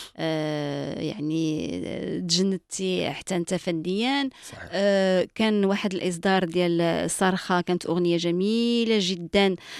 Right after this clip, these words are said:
Speaker 1: آه، الكتابة والتأليف والألحانك
Speaker 2: نعم.
Speaker 1: أستاذ عبد السلام خلوفي وأداء،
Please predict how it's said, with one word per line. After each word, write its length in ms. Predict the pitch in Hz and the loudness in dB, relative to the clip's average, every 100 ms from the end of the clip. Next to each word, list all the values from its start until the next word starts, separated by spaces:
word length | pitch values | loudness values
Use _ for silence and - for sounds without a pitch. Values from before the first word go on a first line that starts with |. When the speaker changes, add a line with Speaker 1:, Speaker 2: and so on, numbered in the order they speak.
| 240 | -10
Speaker 1:
آه، 560 | - 175 170 170 160 156 | -2 2 4 4 2 0
الكتابة 1200 | 160 151 143 160 196 - 214 202 175 185 185 185 | 0 0 -2 -4 -4 0 2 2 2 2 4 2
والتأليف 880 | 175 180 170 165 165 - 202 208 - | 2 2 2 2 0 0 4 4 4
والألحانك 720 | 180 - 170 - 180 175 170 170 | 2 2 0 0 2 2 0 -2
Speaker 2:
نعم. 100 | 170 | -2
Speaker 1:
أستاذ 200 | 185 143 | -2 -2
عبد 80 | |
السلام 180 | - 165 | -2 -4
خلوفي 480 | - 165 165 - 185 | 0 0 0 2 0
وأداء، 420 | - 156 175 156 | 0 -2 -2 -2